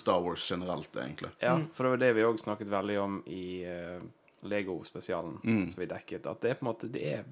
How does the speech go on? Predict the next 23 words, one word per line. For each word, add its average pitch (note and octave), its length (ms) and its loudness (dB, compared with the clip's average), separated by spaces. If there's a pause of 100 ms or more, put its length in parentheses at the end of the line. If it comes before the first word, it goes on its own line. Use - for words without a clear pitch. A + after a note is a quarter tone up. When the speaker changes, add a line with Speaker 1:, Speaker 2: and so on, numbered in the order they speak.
(140)
Speaker 2:
både C3 240 4
for C3 100 -4
fansen C3+ 600 -2 (640)
og B2+ 160 4
for G2+ 400 0 (160)
Speaker 1:
Men G#2+ 140 2
dette G2 200 2
er F2+ 40 0
ikke F2+ 120 -2
så G2 160 0
skummelt D#2+ 420 -4
som D#2 100 -8
Lego, C#2 440 -6
eh, - 140 -14
spesielt. - 340 -14 (560)
Speaker 2:
<laughs> - 1900 6 (1300)
Yes. - 380 4
Nei, C3+ 220 8
men, C#3+ 160 6
eh, C#3 80 8
du, C3+ 220 4
du, B2 380 0
ja, A#2 180 8